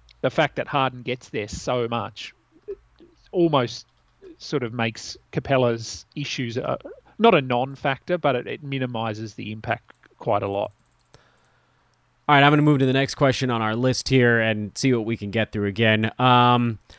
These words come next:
Speaker 2: someone asked about who the punt blocks center guys are. I'll just tell everybody, if you wanna know who the lists are that Adam's referencing, he wrote a piece for the Hoop Ball Draft Guide on this. So please go get yourself a damn Hoop Ball Draft Guide,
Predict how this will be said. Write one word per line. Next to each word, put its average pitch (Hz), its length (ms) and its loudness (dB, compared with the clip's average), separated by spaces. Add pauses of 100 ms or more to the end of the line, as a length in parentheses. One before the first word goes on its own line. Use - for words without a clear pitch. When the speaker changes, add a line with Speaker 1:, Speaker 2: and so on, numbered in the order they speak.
(380)
Speaker 2:
someone 185 260 4
asked 156 240 2
about 123 320 0
who 139 140 2
the 117 140 0
punt 131 360 0
blocks 107 640 -2
center 104 400 -2
guys 92 500 -4
are. 98 300 -2
I'll 147 160 6
just 143 160 2
tell 135 180 2
everybody, 113 340 0
if 123 80 -2
you 165 80 4
wanna 190 180 8
know 156 180 6
who 135 220 2
the 120 160 2
lists 107 640 0
are 147 280 8
that 165 120 4
Adam's 156 300 4
referencing, 175 640 4 (340)
he 247 200 4
wrote 233 340 12
a 185 40 8
piece - 600 2
for 185 200 6
the 165 80 8
Hoop 226 180 6
Ball 170 220 8
Draft 160 340 6
Guide 95 260 0
on 113 140 -2
this. 92 180 -4
So 127 100 -2
please 214 220 4
go 208 120 8
get 175 180 4
yourself - 260 2
a 147 40 -8
damn 135 220 2
Hoop 139 160 0
Ball 113 160 2
Draft 131 360 2
Guide, 92 360 -6